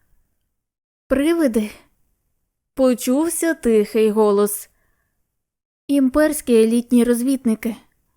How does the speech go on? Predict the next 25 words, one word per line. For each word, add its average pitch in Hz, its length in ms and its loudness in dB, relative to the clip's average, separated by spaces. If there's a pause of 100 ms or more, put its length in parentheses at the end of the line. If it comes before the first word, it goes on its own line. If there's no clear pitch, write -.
(160)
Ними 302 320 2
дітей 277 400 0
лякають 233 480 2
в - 40 -20
колоніях. 220 760 0 (420)
Мені 285 320 0
вихователька 262 760 0
в 220 80 -2
дитинстві 240 680 -2
теж 254 480 -4
розказувала 226 800 -2
казки, 254 520 -4 (420)
що - 280 -4
прийде 262 420 0
з - 80 -8
пітьми 226 400 -2
привид 240 540 -2 (600)
і 294 140 -2
забере 220 500 0
з - 80 -8
собою, 214 480 -2 (400)
якщо 302 460 -4
не 311 120 0
буду 226 300 -2
слухатися». 220 720 -6